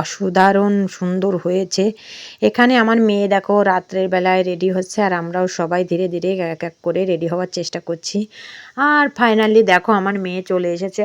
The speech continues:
আর এখানে কেকটাও নিয়ে চলে এসেছে। তা কেকটা কেমন হয়েছে সবাই জানিও। আর এবছর একটু আলাদা রকম হচ্ছে আমার মেয়ের, উম,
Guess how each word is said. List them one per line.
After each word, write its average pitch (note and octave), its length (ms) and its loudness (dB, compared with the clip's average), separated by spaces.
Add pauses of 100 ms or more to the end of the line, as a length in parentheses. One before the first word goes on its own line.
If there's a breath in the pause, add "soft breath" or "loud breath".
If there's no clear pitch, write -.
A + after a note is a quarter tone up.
আর F#3 120 -10
এখানে F#3+ 220 -2 (120)
কেকটাও F3 400 2 (180)
নিয়ে F3+ 260 2
চলে F3 220 0
এসেছে। G3 220 -6 (100)
তা G#3 60 -8 (120)
কেকটা D#3+ 280 -4 (120)
কেমন F3 240 -2 (100)
হয়েছে F#3 300 -4 (180)
সবাই E3 320 0
জানিও। F3 240 -2 (540 loud breath)
আর F#3 80 6 (120)
এবছর G3 320 -2 (100)
একটু A3+ 140 -2 (140)
আলাদা F3+ 360 2
রকম F#3+ 200 0 (120)
হচ্ছে - 300 -8 (160)
আমার F3+ 180 -4 (100)
মেয়ের, E3+ 260 -4 (280)
উম, E3+ 400 -10